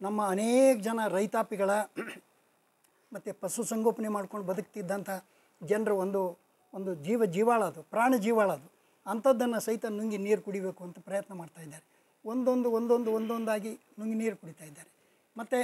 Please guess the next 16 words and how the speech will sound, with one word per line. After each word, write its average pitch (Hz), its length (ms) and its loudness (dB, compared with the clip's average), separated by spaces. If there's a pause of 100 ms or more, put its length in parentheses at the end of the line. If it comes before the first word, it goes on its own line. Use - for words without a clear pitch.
(1900)
ಎಲ್ಲೆಲ್ಲಿ 269 680 6 (580)
ಈ 226 120 -4
ಬ್ರಾಹ್ಮಣಶಾಹಿ 233 1120 2 (460)
ಫ್ಯಾಸಿಸ್ಟ್ 247 600 2 (880)
ನೇಚರಿನ 208 580 6 (960)
ಮುತ್ಸದ್ದಿಗಳು, 220 680 6
ಮುಂದಾಳುಗಳು 208 560 2
ಹರನೋ 175 500 -2 (500)
ಅಲ್ಲೇ 254 300 4
ಎಲ್ಲವನ್ನೂ 294 600 8
concentrate 269 400 6
ಮಾಡ್ತಾ 208 300 -2
ಇದ್ದ, 160 120 -6
concentrate 202 600 -6
ಮಾಡ್ತಾ 175 260 -10
ಇದ್ದಾರೆ. 151 260 -18